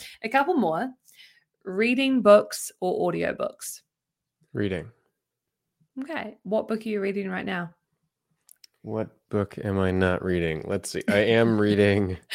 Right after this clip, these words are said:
Speaker 1: <laughs>
Speaker 2: Buy Back Your Time.
Speaker 1: Cool.
Speaker 2: And I don't know if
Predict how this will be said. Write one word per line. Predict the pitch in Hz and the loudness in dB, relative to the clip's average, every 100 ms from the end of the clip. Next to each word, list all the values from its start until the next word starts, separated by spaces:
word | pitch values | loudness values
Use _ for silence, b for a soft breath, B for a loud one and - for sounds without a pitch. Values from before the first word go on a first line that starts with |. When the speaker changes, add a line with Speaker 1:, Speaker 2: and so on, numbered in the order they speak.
| - - | -6 -6
Speaker 1:
<laughs> | - - - | -16 -20 2
Speaker 2:
Buy | 113 107 | 6 6
Back | 101 104 - | 6 4 2
Your | 110 | -4
Time. | 98 95 90 92 139 156 _ _ _ _ _ _ - | -2 0 0 -2 -4 -6 _ _ _ _ _ _ -20
Speaker 1:
Cool. | - 185 185 180 170 165 - _ _ _ _ _ _ _ | -12 -8 -8 -8 -10 -12 -18 _ _ _ _ _ _ _
Speaker 2:
And | 101 98 92 | -4 -2 0
I | |
don't | 92 | 0
know | |
if | 92 | -2